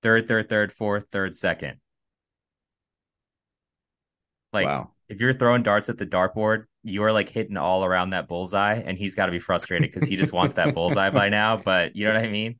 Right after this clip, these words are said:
Speaker 1: Like, he's getting close.
Speaker 2: That's
Speaker 1: But
Speaker 2: a
Speaker 1: Lance
Speaker 2: good
Speaker 1: Stroll is also in eighth. Like, I didn't think he was doing that well, but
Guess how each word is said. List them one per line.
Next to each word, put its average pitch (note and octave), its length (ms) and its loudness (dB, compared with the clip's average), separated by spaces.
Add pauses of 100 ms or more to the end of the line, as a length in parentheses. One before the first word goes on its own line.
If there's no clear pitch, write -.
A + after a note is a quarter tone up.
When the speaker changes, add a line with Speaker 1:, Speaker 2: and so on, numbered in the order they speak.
(180)
Speaker 1:
Like, F2+ 280 -8
he's G2+ 180 -6
getting F2+ 220 0
close. F#2 300 -2 (220)
Speaker 2:
That's A2+ 100 -6
Speaker 1:
But A#2 100 4
Speaker 2:
a - 20 6
Speaker 1:
Lance C3+ 200 4
Speaker 2:
good F#2 60 4
Speaker 1:
Stroll C3+ 240 6
is C#3 80 0
also A#2 260 2
in F#2+ 140 -2
eighth. G2 340 -6 (1200)
Like, E2+ 280 -2 (1300)
I E2+ 320 2
didn't A#2 280 -2
think A2+ 140 -6
he A2+ 80 -2
was F#2+ 120 -2
doing G2 200 -2
that A2 180 2
well, A#2+ 220 4
but G#2 260 -2